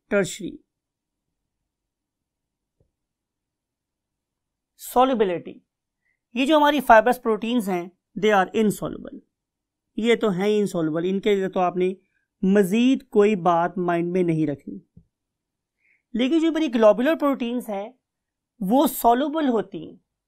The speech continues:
वो बिल्कुल हल हो सकती हैं। और अगर मैं इनकी सॉल्युबिलिटी की बात करूं तो वो सॉल्युबल किस किस चीज़ में होंगी, तो आंसर है कि ये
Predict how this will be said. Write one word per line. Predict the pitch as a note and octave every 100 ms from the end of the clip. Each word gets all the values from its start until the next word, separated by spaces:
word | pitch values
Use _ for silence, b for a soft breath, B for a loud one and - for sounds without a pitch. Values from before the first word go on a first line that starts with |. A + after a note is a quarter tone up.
| G3
वो | F#3
बिल्कुल | D3+ B3+ C#4 D#4+
हल | A#3 A#3
हो | G#3+
सकती | G3 F#3 - G#3 F#3
हैं। | E3 - _ _ _ _ _ _
और | D#4+
अगर | A3 A3 D4
मैं | C#4 C4+
इनकी | B3+ C4+ C4+
सॉल्युबिलिटी | - G#3+ G#3 G3 F#3+ G#3 C#4+ C#4
की | A#3
बात | E3+ D#3 - -
करूं | D3+ D3+ G3 - _ _ _ _ _ _ _ _ _
तो | B3+
वो | A3+ B3+
सॉल्युबल | - G3 G3 B3+ C4 -
किस | A3 -
किस | A#3 G#3+ -
चीज़ | - A3+ C4 C4 G3
में | F#3+ G#3
होंगी, | E3+ D#3+ D#3 E3 - _ _ _ _
तो | -
आंसर | - E3+ F3+ A#3
है | G#3 G#3+
कि | - _ _ _ _ _ _ G#3
ये | F3 F3+ G#3+ F#3+